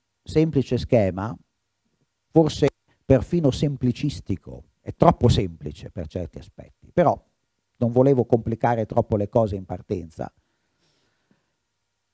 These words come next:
vi, eh, presento le diverse istituzioni che prendono il nome di Inquisizione,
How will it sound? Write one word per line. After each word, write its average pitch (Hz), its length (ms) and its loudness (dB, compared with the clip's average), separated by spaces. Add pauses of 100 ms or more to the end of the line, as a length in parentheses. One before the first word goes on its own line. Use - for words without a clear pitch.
(120)
vi, 214 360 6 (200)
eh, 139 220 4
presento 165 880 4 (1400)
le 196 380 8 (160)
diverse 147 840 0
istituzioni 262 1080 -2
che 208 160 2
prendono 190 680 0
il 202 120 0
nome - 480 -20 (340)
di - 300 0 (520)
Inquisizione, 123 1000 2